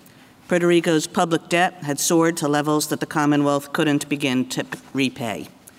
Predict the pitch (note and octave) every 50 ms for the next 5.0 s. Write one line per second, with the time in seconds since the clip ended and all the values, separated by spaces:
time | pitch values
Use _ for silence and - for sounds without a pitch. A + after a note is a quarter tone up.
0 | - - - - - - - - E3+ - - A#3+ A#3+ A#3+ A#3+ - - F3 - -
1 | - D#3+ D3+ C#3+ C#3+ - - E3 D#3+ D#3+ - - E3 D3 - - E3 - - F3+
2 | F3 E3+ E3+ F3+ - - E3 D3+ - - E3+ D#3 D#3 D#3 - D#3 - D#3+ D#3+ D3+
3 | D#3+ D3 - - F#3 D#3+ C#3+ C#3 C#3+ C#3+ C#3+ D3 D3 - C#3+ C#3+ C#3 C#3 C#3 C3+
4 | C3 C3+ C3 - - - D#3+ D#3+ D3 C#3 B2+ A2 G2+ G#2 - - D#2 B1 - -